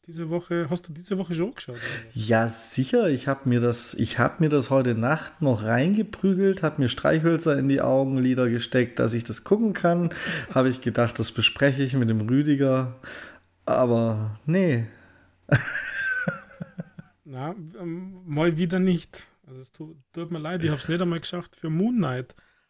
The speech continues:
Speaker 1: Ähm, da haben mir nämlich die ersten Folgen auch total gefallen. Also diese Marvel-Ableger, Disney Plus Serie da, die ist ja richtig strange und, ähm,
Speaker 2: Das kann ich leider nicht
Speaker 1: ich bin ja
Speaker 2: gucken.
Speaker 1: Marvel,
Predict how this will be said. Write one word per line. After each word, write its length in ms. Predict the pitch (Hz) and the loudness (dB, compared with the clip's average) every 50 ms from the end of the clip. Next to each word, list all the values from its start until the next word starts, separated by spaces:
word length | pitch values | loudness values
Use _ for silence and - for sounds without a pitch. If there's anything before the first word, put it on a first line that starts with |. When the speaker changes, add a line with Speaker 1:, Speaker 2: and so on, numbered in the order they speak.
| _ _ _ _ _ | _ _ _ _ _
Speaker 1:
Ähm, 380 | 131 135 135 135 131 131 131 123 | -20 -18 -16 -14 -14 -14 -14 -16
da 140 | - 123 127 | -16 -14 -8
haben 80 | 156 | -4
mir 100 | 156 156 | -2 -2
nämlich 280 | 156 156 160 165 135 - | 0 0 -2 -2 -4 -4
die 80 | 165 175 | -6 -6
ersten 320 | - 175 - - _ 180 | -6 -8 -10 -14 _ -20
Folgen 340 | - - 160 160 156 156 175 | -14 -10 -8 -8 -8 -8 -12
auch 140 | 180 190 - | -12 -16 -16
total 420 | - - 175 - _ 123 120 117 | -14 -14 -16 -14 _ -20 -20 -20
gefallen. 400 | - _ _ _ 117 117 123 123 | -20 _ _ _ -20 -20 -20 -20
Also 160 | 117 113 117 117 | -20 -20 _ _
diese 320 | 123 120 113 120 120 123 120 _ _ _ _ _ _ _ _ _ _ _ _ _ 135 | _ _ _ -20 -20 -20 _ _ _ _ _ _ _ _ _ _ _ _ _ _ _
Marvel-Ableger, 1200 | 131 131 139 143 139 135 135 131 131 131 127 131 - 143 127 - - 131 131 131 120 135 135 127 120 | -16 -10 -8 -6 -4 -2 -2 -2 0 -2 -4 -6 -10 -16 -20 -16 -10 -8 -6 -6 -6 -6 -8 -8 -8
Disney 320 | 117 131 123 - - 131 | -12 -14 -16 -16 -18 -20
Plus 600 | 117 _ _ - 139 - - - - - - _ _ _ | -20 _ _ -20 -20 -20 -20 -20 -20 -20 -20 _ _ _
Serie 460 | - - 131 127 127 127 123 127 123 | -14 -12 -10 -10 -10 -10 -12 -14 -14
da, 180 | 117 123 123 123 | -16 -16 -18 -20
die 240 | 120 131 131 127 127 | -20 -20 -20 -20 -20
ist 240 | 127 131 120 _ | -20 -20 _ _
ja 100 | _ 131 | _ -20
richtig 380 | 123 127 156 - _ _ 135 127 _ _ _ _ _ _ _ _ _ _ _ _ _ _ - - _ _ | -20 -20 -20 -20 _ _ _ _ _ _ _ _ _ _ _ _ _ _ _ _ _ _ -20 -20 _ _
strange 420 | _ 123 127 135 143 151 156 156 - - - | _ -8 -6 -4 -4 -4 -4 -6 -8 -10 -16
und, 280 | 143 120 117 120 117 _ _ _ | -18 -20 -20 -20 -20 _ _ _
ähm, 440 | 82 110 113 120 120 117 117 117 _ _ _ _ _ | _ _ _ _ _ _ _ _ _ _ _ _ _
Speaker 2:
Das 200 | - 131 - - | -6 -6 -6 -4
kann 220 | - - 160 160 | -2 0 2 2
ich 200 | 180 185 160 151 | 2 0 -2 -2
leider 320 | 156 156 156 165 160 165 160 | 0 2 2 2 2 0 0
nicht 180 | 151 147 131 | 0 -2 -4
Speaker 1:
ich 60 | - - | -6 -6
bin 120 | 147 139 | -4 -2
ja 80 | 143 135 | -2 -2
Speaker 2:
gucken. 140 | 131 127 | -2 -2
Speaker 1:
Marvel, 580 | 123 135 143 147 151 143 143 151 160 180 170 185 | -2 -2 -2 -2 -2 -2 -2 -4 -8 -12 -14 -16